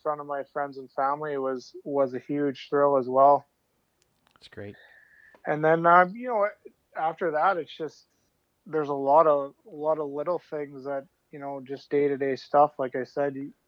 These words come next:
Speaker 1: the relationships with the people that you develop over thirteen years. I'm, I've got a lot of, uh,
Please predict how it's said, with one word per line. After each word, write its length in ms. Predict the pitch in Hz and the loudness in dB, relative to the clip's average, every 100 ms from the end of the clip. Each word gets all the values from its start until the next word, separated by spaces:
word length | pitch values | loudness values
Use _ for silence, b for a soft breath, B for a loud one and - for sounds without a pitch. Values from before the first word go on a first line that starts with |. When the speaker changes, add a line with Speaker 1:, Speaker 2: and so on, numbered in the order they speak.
| - | -6
Speaker 1:
the 120 | 147 | -4
relationships 880 | 139 135 139 143 160 143 151 131 - | -2 -2 -2 -2 -8 -8 -6 -6 -6
with 180 | 139 131 _ | -6 -8 _
the 60 | 135 | -12
people 400 | - 143 139 135 | -6 -6 -2 0
that 140 | 135 | 0
you 100 | 135 | 0
develop 500 | 127 120 131 143 139 - _ _ _ _ - | -6 -2 4 4 4 0 _ _ _ _ -6
over 420 | 143 135 139 123 | -4 -2 -4 -4
thirteen 460 | 151 143 - 143 135 | -2 -2 -4 -10 -6
years. 320 | 139 143 131 | -2 0 2
I'm, 300 | 131 127 131 - | 0 -2 -10 -8
I've 120 | 139 | -4
got 180 | 139 139 | 2 2
a 40 | 139 | 4
lot 260 | 135 139 | 2 2
of, 240 | 135 123 131 | 0 -4 -4
uh, 220 | 135 | -4